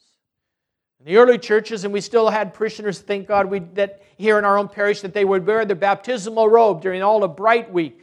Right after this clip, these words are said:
and on the Thomas Sunday. Remind themselves of, that they're a changed person. But now the church is saying, "Okay, as part of your instruction,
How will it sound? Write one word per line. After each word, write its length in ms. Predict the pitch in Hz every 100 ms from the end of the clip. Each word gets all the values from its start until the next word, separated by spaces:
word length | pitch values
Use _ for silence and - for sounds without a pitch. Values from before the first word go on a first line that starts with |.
| _ _ -
and 140 | 180
on 180 | 190 190
the 320 | 185 175 -
Thomas 460 | 175 220 214 220 196
Sunday. 720 | - 240 240 220 151 110 - _ _ _ _ _ _ _ _ _ _ _ _ 196
Remind 500 | 233 262 294 285 214
themselves 540 | 190 - 190 165 143
of, 180 | 156 - _
that 160 | 180 190
they're 160 | 220
a 100 | 220
changed 540 | 214 262 269 262 208 -
person. 520 | 262 277 - 143 107 _ _
But 120 | 196
now 180 | 208 254
the 100 | 302
church 320 | - 294 269
is 80 | 254
saying, 220 | - 254
"Okay, 240 | 233 233 233
as 100 | 196
part 300 | - 262 311
of 100 | 285
your 160 | 302
instruction, 880 | 302 262 - 339 330 - 180 202 240